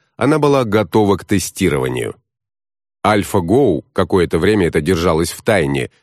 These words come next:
сыграла матч из пяти партий с Фань Хуэем – который тогда был чемпионом Европы, и выиграла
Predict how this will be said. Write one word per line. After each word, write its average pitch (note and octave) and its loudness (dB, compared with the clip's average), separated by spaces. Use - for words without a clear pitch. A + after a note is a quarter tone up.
сыграла B2 0
матч B2+ 0
из A#2 -2
пяти A#2 0
партий B2 -2
с - -4
Фань A2+ 0
Хуэем – F#2+ 0
который F#2 0
тогда F2+ 0
был G2 0
чемпионом F#2+ 0
Европы, F#2 0
и A#2+ 2
выиграла F2+ 0